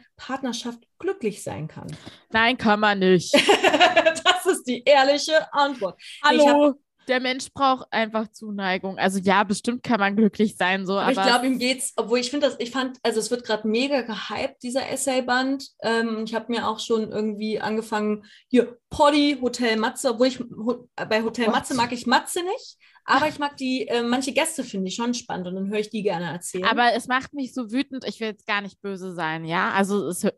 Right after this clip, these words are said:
Speaker 1: Sei ruhig böse, wir
Speaker 2: unseren
Speaker 1: sind heute in der
Speaker 2: Podcast hört
Speaker 1: bösen
Speaker 2: eh
Speaker 1: Folge.
Speaker 2: keiner. Aber, ähm, also war es gar nicht gemeint. Ihr Lieben, danke, dass ihr uns hört. Ähm, ich, also bei,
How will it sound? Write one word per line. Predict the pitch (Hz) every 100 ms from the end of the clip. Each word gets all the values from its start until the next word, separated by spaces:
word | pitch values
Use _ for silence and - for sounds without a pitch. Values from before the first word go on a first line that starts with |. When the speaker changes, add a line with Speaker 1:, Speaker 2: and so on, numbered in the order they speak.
| 185 -
Speaker 1:
Sei | 202
ruhig | 185 180
böse, | 196 196 202
wir |
Speaker 2:
unseren | 196 220
Speaker 1:
sind | 233
heute | 214
in | 208
der | 175
Speaker 2:
Podcast | 196
hört | 190 185
Speaker 1:
bösen | 180
Speaker 2:
eh |
Speaker 1:
Folge. | 185 180
Speaker 2:
keiner. | 170 170 - - 311 -
Aber, | 196 220 -
ähm, | 220 220 226 233 _ _
also | - 190 175
war | - -
es | -
gar | -
nicht | -
gemeint. | 247 185 170 220
Ihr | 226
Lieben, | 208 262
danke, | 269 285 339
dass | 359 370
ihr | 339
uns | 359 -
hört. | 294 294 320 302 269 226 _ - - 269
Ähm, | 226 240 233 233 226 _
ich, | 240 -
also | 226 233
bei, | 233